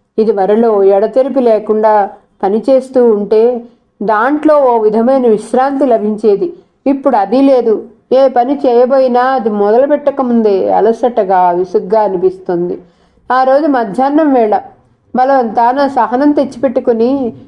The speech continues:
కుట్టివ్వాల్సిన జాకెట్ గుడ్డలు తీసుకుని కత్తిరించటానికి కూర్చుంది. రెండు బట్టలు కూడా పూర్తిగా లేదు. ముందు గదిలో నుంచి, "అమ్మా పూర్ణ"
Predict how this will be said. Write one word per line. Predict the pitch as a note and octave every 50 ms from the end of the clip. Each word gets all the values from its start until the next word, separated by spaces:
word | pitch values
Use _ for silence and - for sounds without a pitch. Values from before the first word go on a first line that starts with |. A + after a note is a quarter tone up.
| _ _ _ -
కుట్టివ్వాల్సిన | A#3+ A#3 A#3 - - E4 E4 D#4+ D#4 D4 C#4 C4+ C4 - B3+ B3
జాకెట్ | G#3 A3 G#3 G3 G#3 G#3+ - D4 B3 D#4
గుడ్డలు | B3 C4+ A#3+ A3 B3 A#3 A3+
తీసుకుని | G3+ A3 A3 A3 - - A#3 A3 G#3+ G#3 G3+ G#3 G#3+ G#3+ - _ _ _ _ _ - G#3+
కత్తిరించటానికి | G3 - - - D#4 D#4+ D4+ D4+ - A#3 B3 A#3 G#3 G#3+ A3 A3
కూర్చుంది. | - A#3 G#3+ G#3+ - A3+ G#3 G3 G3 F3+ F3 - - _ _ _ _ - A#3+
రెండు | B3 B3+ B3 A3+ G#3+
బట్టలు | F3+ F#3+ F#3 F#3 - A#3+ B3 B3+
కూడా | A3+ B3 A3+ A#3+ A#3+ -
పూర్తిగా | A3 A#3 A3 G#3+ - A#3+ A3+ A#3 A#3+ A#3
లేదు. | A#3 A3 G#3 F#3+ G3 - - - - _ _ _ _ _ _ - A#3
ముందు | A#3 B3 C4+
గదిలో | D#4 D#4+ D#4+ D#4 D4 C#4 B3+
నుంచి, | A#3+ A#3 A#3+ A3+ A#3 - A#3 A3 A3+ A#3+ A#3+ A#3 B3+ D4
"అమ్మా | - G3+ G3+ G#3+ A3+ A#3+ C4 C#4+ D4+
పూర్ణ" | D#4 D4+ B3+ A#3+ B3+ A#3+ C4 C#4+ C#4 B3+ A3 F#3